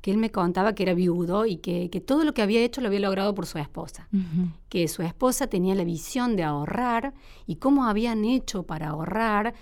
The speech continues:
Speaker 1: de la manera que ellas iba ahorrando todos los años y lo que, al final de cada año, con lo que ella ahorraba, podíamos comprar y cambiar el tractor. Y que, eh, todo era visión de su mujer.
Speaker 2: Ese diseño de la economía.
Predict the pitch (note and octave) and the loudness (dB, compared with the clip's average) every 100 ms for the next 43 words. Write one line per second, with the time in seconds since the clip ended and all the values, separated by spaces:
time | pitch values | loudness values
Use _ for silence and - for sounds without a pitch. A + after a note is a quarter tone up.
0 | - - - E3+ E3 D#3+ D3+ A3+ C#4+ A3 | -20 -18 -4 0 2 2 2 4 6 4
1 | - F#3 F3+ - - - G#3+ G3+ G3+ E3+ | 2 0 0 -4 -10 -8 -2 0 0 0
2 | F#3 A#3 G#3+ C#3+ G3 G#3+ G#3+ A3+ B3 B3+ | 0 0 0 -2 -2 -2 -2 0 0 0
3 | F#3+ F#3 G3 F3 F3 A3+ A3+ C4+ C#4 A#3+ | 0 -2 -4 -6 -6 -2 0 0 -2 -4
4 | A#3+ B3 B3+ C4 C4+ - - - G3 F#3+ | -4 -2 2 2 0 -4 -14 -2 -2 0
5 | B3 C4 B3 A3 G#3+ A#3 A#3+ A#3 G#3 G3+ | 0 0 0 0 0 0 0 0 -2 0
6 | A#3+ A#3 - F#3 F3 G3 A3+ A#3+ - - | -2 -4 -4 -4 -2 0 0 0 -4 -14
7 | G#3 - F3+ F#3 C4+ A#3 F#3 E3+ - A3 | -10 -2 0 2 0 -2 -4 -8 -8 -6
8 | E3+ D3+ - - - - - - - A3 | -6 -8 -18 -20 -20 -20 -18 -14 -6 -4
9 | G#3+ A#3 A#3 A#3+ A#3 - A3+ G#3+ G#3+ A3 | -4 -2 -2 -2 -6 -8 -6 -4 -4 -8
10 | - - D#4+ E4+ E4 D4 D4 A3 - A#3+ | -12 -4 2 2 4 2 2 0 0 0
11 | A#3+ - D#3+ C#3+ A3 G3+ A#3+ G3 A3+ A#3 | -2 -2 -4 -2 4 8 8 8 6 6
12 | A#3+ F#3+ F3 F3 E3+ E3 F#3 G#3 F#3 D#3 | 6 6 6 6 4 4 4 4 4 2
13 | C#3 | -2